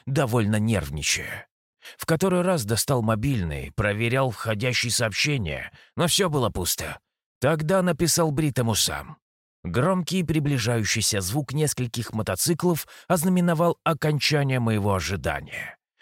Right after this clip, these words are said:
Бритый и ещё человек пять припарковались у ангара. "Таран!" Колян стянул перчатки и протянул руку в приветствии. "Мы немного задержались". "Заметил", — кинул хмуро, косясь на Грека.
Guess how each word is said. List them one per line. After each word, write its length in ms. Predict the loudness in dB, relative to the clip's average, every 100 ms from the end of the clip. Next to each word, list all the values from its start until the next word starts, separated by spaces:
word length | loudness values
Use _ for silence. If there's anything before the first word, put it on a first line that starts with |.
| -10 -2
Бритый 380 | 0 0 0
и 40 | 0
ещё 240 | 2 0
человек 400 | 2 2 2 -2 0
пять 340 | 0 0 -2
припарковались 960 | -2 -2 0 -4 0 0 2 2 2 2
у 100 | 2
ангара. 840 | 2 0 0 0 0 -2 -6 -10 -16 _ _ _ -4
"Таран!" 560 | 0 2 0 -2 -8 -18 _ _ _ _
Колян 300 | 0 2 2
стянул 420 | 0 0 2 2
перчатки 600 | 2 0 2 2 0 -2
и 80 | -4
протянул 520 | -2 -2 0 0 2
руку 260 | 2 0 0
в 100 | -2
приветствии. 760 | -2 0 0 -2 -4 -6 -10 -16 _ _ -2
"Мы 220 | 0 2
немного 500 | 4 4 2 2 2
задержались". 1080 | 2 2 2 2 2 2 -2 -2 -2 -2 -4 _ _ _ _ -6
"Заметил", — 840 | 0 0 0 -2 -4 -4 -6 -12 _ _ _
кинул 280 | 0 2 2
хмуро, 500 | 0 0 2 2 0 0
косясь 480 | 0 0 0 0
на 100 | 0
Грека. 440 | 0 -2 -6 -10